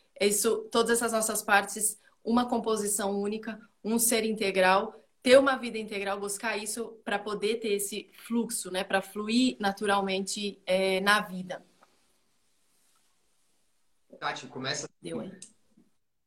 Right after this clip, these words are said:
Speaker 2: Tem, tem tantas partes que, que, que, <laughs> em inglês é legal a expressão, né? Que é "get your shit together", né?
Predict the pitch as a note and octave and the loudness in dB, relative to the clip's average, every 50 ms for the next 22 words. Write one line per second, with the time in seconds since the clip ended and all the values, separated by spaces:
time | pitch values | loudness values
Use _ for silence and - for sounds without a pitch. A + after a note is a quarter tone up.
0 | _ _ _ _ _ _ _ _ _ _ _ _ C3+ - - _ - D3 D3 C#3+ | _ _ _ _ _ _ _ _ _ _ _ _ -18 -18 -16 _ -12 -10 -10 -10
1 | C#3+ - F3+ G#3 G3+ G3 D#3+ C#3 - - - - C#3 C#3 C#3 C3 - - - - | -6 -2 0 0 0 0 0 -2 -2 -2 0 2 4 4 4 4 2 -2 -6 -6
2 | - - A2+ G#2 - - G#2 G2+ A2 - - - A#2 A#2 - - D3+ C#3+ D3+ D3 | -8 -10 -12 -12 -12 -14 -14 -14 -14 -14 -10 -8 -8 -4 -2 -2 -2 -2 -2 -4
3 | C#3+ C#3 B2+ C#3 D#3 D#3+ D#3+ D#3 C#3 C#3+ C3 D3 D3+ D#3 D3+ - C3 B2+ C3 B2 | -4 -2 2 4 6 6 6 6 4 4 4 4 4 4 4 2 0 0 2 0
4 | A#2+ - - B2+ A#2 C3 C3 - - - C3+ B2+ - - D#3 D3+ - - - - | -2 -2 -2 0 4 4 4 4 4 2 2 2 2 0 -2 -2 -4 -6 -8 -6
5 | - - C3 B2+ A#2 - G2+ G2+ G2+ G#2 | -4 0 0 0 0 0 -4 -6 -8 -6